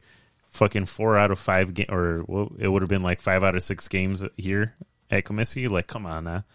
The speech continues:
Like, they, they gotta be fucking cheating, and then they whoop our ass. But, yeah, fuck the Astros. Um, <laughs> I mean,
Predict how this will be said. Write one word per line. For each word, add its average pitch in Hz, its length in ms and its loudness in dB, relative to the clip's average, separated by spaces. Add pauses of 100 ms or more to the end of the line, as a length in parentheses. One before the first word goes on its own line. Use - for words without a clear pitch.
(640)
Like, 98 140 -6
they, 95 120 -6
they 104 260 -4
gotta 104 340 2
be 92 160 -2
fucking 90 320 -4
cheating, 85 320 -6
and 85 100 -6
then 85 120 -6
they - 100 -8
whoop 53 260 -4
our 50 220 -8
ass. - 240 -10 (1080)
But, 123 280 6 (920)
yeah, 98 200 2
fuck - 240 0
the - 80 0
Astros. 95 680 0 (260)
Um, 90 380 6 (2000)
<laughs> 120 60 2 (1200)
I 101 120 6
mean, 101 200 4